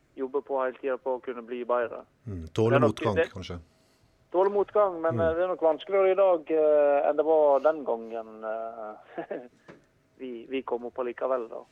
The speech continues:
Speaker 2: Mm.
Speaker 1: Det er mye mer fysiske, fysiske ting som påvirker. Altså, jeg vet jo for eksempel at det er mye statistikker sånn. Han,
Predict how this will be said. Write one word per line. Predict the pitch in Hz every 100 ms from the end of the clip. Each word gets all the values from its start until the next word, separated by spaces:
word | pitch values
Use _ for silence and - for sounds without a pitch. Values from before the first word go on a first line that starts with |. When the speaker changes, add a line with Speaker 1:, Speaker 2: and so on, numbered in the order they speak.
| _ _ _
Speaker 2:
Mm. | 107 90 73 -
Speaker 1:
Det | -
er | 117 -
mye | 127
mer | 131 127
fysiske, | - 139 - - - - 117 113 107 101 _ _ _ _ _ _ _ _ _ _ _ _ _ _ _ - - - - - - - -
fysiske | - 135 - - 120
ting | 120 110
som | - 117
påvirker. | - 117 113 - - -
Altså, | 113 -
jeg | 120
vet | 123 -
jo | 117
for | 123
eksempel | 127 120 - 117
at |
det | 123
er | 123
mye | 120 117
statistikker | 127 - 123 127 - 131
sånn. | 120 120
Han, | 123 123